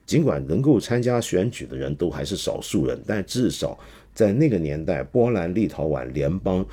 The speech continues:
他们的选民的数目跟比例是远远高过欧洲，甚至高过西欧其他地方，只有后来的荷兰能够相比。那所以呢，呃，他们这个地方在宗教、文化、知识水平上很好，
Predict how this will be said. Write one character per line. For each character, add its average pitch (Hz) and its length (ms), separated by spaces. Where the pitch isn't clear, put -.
他 104 260
们 82 220
的 69 180
选 80 380
民 76 280
的 110 140
数 123 340
目 85 280
跟 101 320
比 67 200
例 76 200
是 85 240
远 73 320
远 80 260
高 80 160
过 80 340
欧 90 200
洲， 82 180
甚 80 180
至 76 80
高 82 200
过 80 120
西 82 280
欧 85 180
其 76 220
他 82 160
地 76 160
方， 67 260
只 110 200
有 92 180
后 101 220
来 73 120
的 73 80
荷 73 280
兰 71 240
能 67 100
够 73 140
相 73 360
比。 - 120
那 - 100
所 185 220
以 156 120
呢， 92 220
呃， 98 440
他 190 120
们 151 100
这 143 100
个 123 80
地 101 140
方 90 360
在 104 300
宗 147 240
教、 135 220
文 76 280
化、 95 260
知 123 200
识 117 180
水 - 200
平 71 140
上 69 200
很 76 180
好， - 260